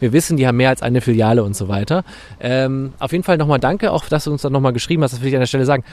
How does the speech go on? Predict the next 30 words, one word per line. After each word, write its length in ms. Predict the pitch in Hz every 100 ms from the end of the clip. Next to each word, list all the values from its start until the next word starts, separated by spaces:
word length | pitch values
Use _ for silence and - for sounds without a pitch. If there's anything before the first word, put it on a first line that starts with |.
| -
Und 160 | 143 123
wenn 180 | 190
du 80 | 220
möchtest, 600 | 180 190 - 131 104 - -
das 140 | 127 -
meinen 240 | 139 156
wir 80 | 135
ganz 220 | 147 160
ernst, 360 | - 160 175 - - - -
dass 240 | 147 -
wir 320 | 143 120 101
am 100 | 120
Anfang 380 | 131 185 - 135 -
eure 260 | 165 202
Bäckerei 480 | 165 165 156 147 226
nennen 380 | 180 110 98 104 - - -
und 160 | 135 135
sagen, 460 | 131 127 123 113 - -
dass 120 | 127
dieser 220 | 143 135
Podcast 440 | 120 143 - 135 -
von 120 | 123
eurer 260 | 143 170 147
Bäckerei 400 | 135 127 139 170
präsentiert 460 | 151 123 123 202
wird, 160 | 131 -
völlig 220 | - 233 -
unentgeltlich, 600 | 208 147 110 110 151 - - - -
dann, 240 | 151 196
äh, 260 | 160 165